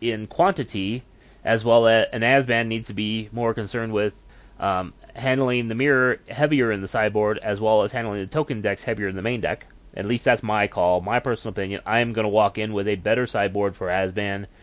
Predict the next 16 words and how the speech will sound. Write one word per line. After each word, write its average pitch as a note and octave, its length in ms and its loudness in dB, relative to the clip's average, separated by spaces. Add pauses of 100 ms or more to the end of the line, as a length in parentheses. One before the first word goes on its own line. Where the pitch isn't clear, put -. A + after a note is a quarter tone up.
(160)
and G2 180 -2
I G2+ 120 0
am G#2+ 160 -2
certainly A#2 300 -2
gonna G#2 120 0
be G#2 80 -2
running G2+ 260 -2
the G2 60 -6
Dr-, F#2+ 360 -6
Drown G#2 220 -2
in F#2+ 60 -8
Sorrow's G2 300 -4
main A2 180 0
deck F#2+ 160 -2
still G#2 220 -2
myself G#2 520 0